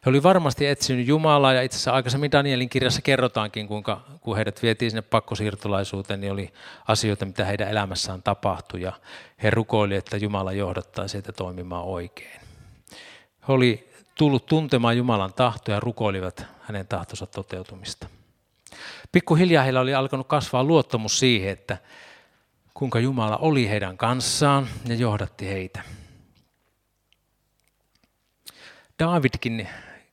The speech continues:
kirjoitti erässä tiukassa paikassa vihollisen ahdistaessa seuraavaa: "Minä etsin Herraa, ja hän vastasi minulle,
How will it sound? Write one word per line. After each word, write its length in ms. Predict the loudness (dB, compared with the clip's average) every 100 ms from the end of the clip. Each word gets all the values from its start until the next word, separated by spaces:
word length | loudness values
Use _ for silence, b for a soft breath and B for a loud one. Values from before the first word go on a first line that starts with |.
| _
kirjoitti 640 | 2 4 6 4 4 0
erässä 320 | 0 2 0
tiukassa 500 | 0 2 4 2 0
paikassa 580 | 0 2 2 0 -6 -6
vihollisen 440 | -4 -4 -4 -2 -2
ahdistaessa 580 | -2 -6 -8 -6 -4
seuraavaa: 720 | 0 0 0 -2 -6 -6 -6 -8 _ B B B B -2
"Minä 280 | 2 4 4
etsin 320 | 4 2 -2
Herraa, 460 | 2 4 6 6 4
ja 140 | 4
hän 180 | 0 4
vastasi 460 | 4 4 0 -2
minulle, 460 | 0 2 2 2